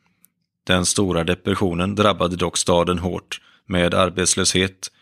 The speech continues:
och ibland våldsamma fackförbundsstrider som resultat. På morgonen den tionde maj nittonhundrafyrtio, efter att Danmark ockuperats av Nazityskland den nionde april samma år,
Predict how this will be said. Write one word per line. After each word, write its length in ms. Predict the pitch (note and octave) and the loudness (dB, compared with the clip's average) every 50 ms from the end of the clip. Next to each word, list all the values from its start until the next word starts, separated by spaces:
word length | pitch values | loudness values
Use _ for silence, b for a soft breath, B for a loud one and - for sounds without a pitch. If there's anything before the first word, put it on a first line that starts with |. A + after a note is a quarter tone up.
| b b b | b b b
och 180 | b B2 - - | b -4 0 0
ibland 340 | B2+ A#2 A2 G2 F#2+ F#2+ F#2 | 2 4 4 4 4 2 2
våldsamma 640 | G#2+ A#2 G#2+ F2+ D#2+ - - F#2 E2+ E2+ E2+ F2 | 2 2 2 4 2 2 4 4 2 2 2 0
fackförbundsstrider 1400 | E2+ - - - - - - F#2 E2 D#2+ E2+ E2+ E2+ E2 - - - - - - F#2 F2 E2+ D#2+ E2+ E2+ E2+ - | 0 0 0 0 0 -2 -4 -4 -2 -2 -2 -2 -2 0 -2 0 0 0 0 0 2 0 0 0 0 -2 -2 -2
som 340 | - - G#2 F#2+ F2 E2+ E2 | 0 0 2 2 2 0 0
resultat. 720 | F2 E2 - F#2+ F2+ - G2 F#2 F#2 - _ - - - - _ _ _ _ _ _ _ _ _ _ _ _ _ _ _ _ _ _ _ _ _ _ _ _ _ _ _ _ _ _ _ _ _ _ _ _ _ _ _ _ _ _ _ _ _ - | -2 -2 -2 -2 -2 -2 -2 -2 -2 -4 _ -12 -14 -14 -14 _ _ _ _ _ _ _ _ _ _ _ _ _ _ _ _ _ _ _ _ _ _ _ _ _ _ _ _ _ _ _ _ _ _ _ _ _ _ _ _ _ _ _ _ _ -2
På 280 | - D3 C#3 C#3 C3+ | 0 2 2 2 2
morgonen 560 | C3 D3 D3+ C#3+ A#2+ G#2 G#2+ A2+ B2 C3 C3 | 2 2 2 4 4 4 4 4 4 4 4
den 160 | B2 C3+ B2+ B2 | 4 4 2 2
tionde 360 | - D3+ C#3+ G#2+ F#2 F#2+ G#2+ | 2 2 2 4 4 2 2
maj 360 | G#2+ F#2+ E2+ E2 F2 F2 F#2+ | 2 2 2 2 2 0 0
nittonhundrafyrtio, 1120 | G#2+ A2+ A2 - - F2+ F2 F#2 F#2 F2+ E2 E2+ E2+ F2 - - F#2+ - - - F#2 F#2 G2 - _ _ _ _ _ _ _ _ _ _ _ - | 0 0 0 0 -2 -2 0 2 0 0 0 0 -2 -2 0 0 -2 -2 -2 -4 -6 -6 -6 -10 _ _ _ _ _ _ _ _ _ _ _ -2
efter 300 | A#2+ G#2 - - - F2+ | -2 -2 -2 0 2 2
att 220 | F#2 F#2+ F#2 - | 2 2 2 0
Danmark 560 | A2 G2+ F#2 F2 E2+ E2+ F2+ F#2 G2+ G2 - - | 0 2 2 2 2 2 2 0 0 -2 -6 -10
ockuperats 720 | F#2 - - G2 G2+ G2 F2 E2+ F2 F2+ E2+ - - - | -10 -8 -4 -2 0 2 2 2 2 2 2 2 0 0
av 280 | G2+ G#2+ F2+ E2+ E2 F2+ | 0 0 0 0 0 0
Nazityskland 880 | G2+ G2 F#2 - - F2 - F#2+ F2+ - - - F#2 F#2 G2+ G#2+ G2+ b b b b b b b | 0 2 2 2 2 0 0 0 0 0 0 0 0 0 0 0 -4 b b b b b b b
den 220 | b F2+ F2 F2 F#2+ | b -4 -2 0 0
nionde 340 | G#2 G2 F#2 E2+ E2+ E2+ F2 | 0 0 0 -2 -2 -2 -4
april 360 | F2 - G2 F2+ F2 E2+ E2 | -2 0 0 0 0 0 0
samma 320 | - G#2 F#2+ F2+ F#2 F#2+ | 2 2 2 2 2 0
år, 240 | F2 F2 G2 G#2+ A2 | 0 0 0 -2 -4